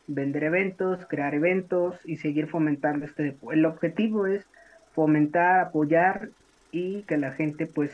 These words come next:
se involucre en este deporte, porque obviamente es un, un deporte muy, muy generoso, pero también muy celoso.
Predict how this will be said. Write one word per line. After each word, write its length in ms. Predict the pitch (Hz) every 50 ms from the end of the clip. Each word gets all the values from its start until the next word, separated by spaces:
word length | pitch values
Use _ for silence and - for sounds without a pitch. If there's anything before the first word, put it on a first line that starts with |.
| - - - - _ _ _ _ _ _ _ _ _ _ _ _ _ _ _ _
se 100 | 160 156
involucre 460 | 156 147 147 151 160 160 - 160 151
en 100 | 151 156
este 200 | 151 151 - 151
deporte, 540 | 147 139 135 135 - 139 135 139 - - - _ _ _ _ _ _ - - - _ _ _ -
porque 240 | - 143 143 - 156
obviamente 420 | 156 156 156 156 151 151 165 160 156
es 120 | 151 -
un, 300 | 160 156 151 151 147 - -
un 180 | 156 156 156 151
deporte 460 | 147 143 - 147 143 143 - 156 143
muy, 300 | 143 147 147 147 147 143
muy 200 | 143 156 165 165
generoso, 560 | - 180 160 156 156 180 190 190 - 226 220
pero 200 | - 156 151 147
también 340 | 147 143 143 147 156 160 160
muy 160 | 170 185 185
celoso. 400 | 185 - 175 156 151 147 -